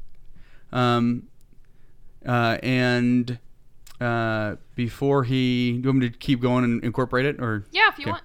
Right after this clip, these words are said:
Speaker 2: Yeah, sorry.
Speaker 1: No, it's fine. I realize we could edit this, so I'll just
Speaker 2: Mm-hmm.
Speaker 1: slow down and think what I'm trying to say. Uh, he's feeling Oh, he's feeling the doldrums the night before. Like, maybe something is amiss. Maybe I got a pretty weird feeling about this.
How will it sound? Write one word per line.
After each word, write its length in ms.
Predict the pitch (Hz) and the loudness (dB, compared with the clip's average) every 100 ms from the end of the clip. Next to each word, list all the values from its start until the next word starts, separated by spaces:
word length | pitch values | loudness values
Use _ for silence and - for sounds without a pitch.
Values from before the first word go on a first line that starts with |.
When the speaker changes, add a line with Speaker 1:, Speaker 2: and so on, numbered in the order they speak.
| - | -14
Speaker 2:
Yeah, 120 | 240 - - | -18 -18 -16
sorry. 240 | - 190 208 - - | -12 -12 -12 -18 -4
Speaker 1:
No, 120 | 135 | 0
it's 80 | 123 | 0
fine. 140 | 113 104 - - - - | -2 -8 -12 -20 -20 -4
I 60 | 123 | 0
realize 320 | 123 120 107 | 4 4 2
we 80 | 110 | 0
could 100 | 107 | 0
edit 240 | 101 95 | 0 -2
this, 140 | 90 - | -6 -6
so 120 | 95 | -8
I'll 80 | 92 | -6
just 160 | 339 | -8
Speaker 2:
Mm-hmm. 80 | 359 370 - | -8 -12 -18
Speaker 1:
slow 220 | - 92 | -10 -6
down 140 | 98 95 | -4 -6
and 120 | 92 | -6
think 140 | 101 | -8
what 100 | 98 | -8
I'm 80 | 98 | -8
trying 180 | 98 104 | -8 -8
to 40 | |
say. 120 | - 101 - - - - - - - - | -6 -8 -8 -10 -10 -14 -18 -18 -12 -2
Uh, 140 | - - - - - | -2 -2 -8 -20 -2
he's 260 | - 156 | 2 2
feeling 640 | - - 240 220 190 175 139 - - - | 2 6 8 10 8 6 4 -2 -18 2
Oh, 120 | 302 | 6
he's 180 | 311 185 | 8 6
feeling 320 | - 247 214 | 4 6 6
the 100 | 180 | 6
doldrums 680 | 143 147 175 139 120 101 95 | 8 8 8 8 4 4 0
the 100 | 101 | 0
night 220 | 110 110 | 0 0
before. 560 | 107 107 - 127 117 101 | 0 -4 0 4 4 4
Like, 400 | 104 101 101 - | 2 2 0 -2
maybe 800 | 110 117 120 131 131 135 139 135 | 0 2 4 6 4 4 4 2
something 520 | - - 147 147 165 | 0 2 4 4 4
is 120 | 165 | 6
amiss. 460 | 160 190 254 220 - | 4 4 4 2 2
Maybe 600 | 135 131 127 135 135 139 | 4 4 4 4 4 6
I 100 | 139 | 6
got 160 | 147 156 | 6 4
a 40 | |
pretty 280 | 160 165 175 | 4 0 0
weird 340 | 180 196 208 202 | 0 2 2 2
feeling 340 | 262 311 277 | 4 6 6
about 360 | 160 131 120 - | 6 6 4 4
this. 480 | 117 120 - - | 0 0 -4 -10